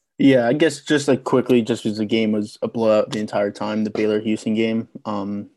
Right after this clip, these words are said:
I, I mean, I kinda expected it to be like that.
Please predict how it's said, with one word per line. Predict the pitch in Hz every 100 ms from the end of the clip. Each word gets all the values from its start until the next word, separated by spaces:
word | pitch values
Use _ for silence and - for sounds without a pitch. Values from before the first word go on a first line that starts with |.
| _ _ -
I, | 117 113 _ -
I | 120
mean, | 123 117 110 107 -
I | 123
kinda | 123 131 131 135
expected | 131 139 127 135
it | 127
to |
be | 135 135
like | 127
that. | 143 143 143